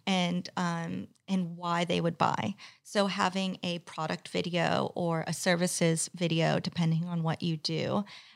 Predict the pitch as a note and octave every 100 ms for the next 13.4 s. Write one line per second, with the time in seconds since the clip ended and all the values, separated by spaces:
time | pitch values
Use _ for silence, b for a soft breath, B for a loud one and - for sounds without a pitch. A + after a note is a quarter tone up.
0 | _ G3+ G3 G3+ F#3+ - A3 G#3 - -
1 | G3+ G3+ F3 F3 F3+ F3+ E3+ - - G#3
2 | G#3+ G#3+ - E3+ E3 - - - A#3 D#4+
3 | - - b b b F#3+ F3+ F3+ F3 F3
4 | F#3+ - F3 D#3+ E3 - _ _ _ _
5 | _ A3 A3 G#3+ G3+ F#3+ - - F#3 F3+
6 | E3+ - F3 F3 - E3+ - A#2 E3 -
7 | F3+ F3 D#3+ D#3 D#3+ - F#3 F#3 F#3+ F#3
8 | F3+ E3+ E3 E3+ E3 - D#3+ F3 D#3 D#3
9 | D#3 E3+ E3 D#3 D#3+ D#3 D3+ D#3 - B
10 | B B F3 D#3+ F3 E3+ F3+ E3 E3 -
11 | E3 E3+ E3 - F3+ E3+ D#3+ E3 D#3+ E3
12 | D3+ D3 - b b _ - F#3 F3+ F#3
13 | G#3 F#3 G3 G3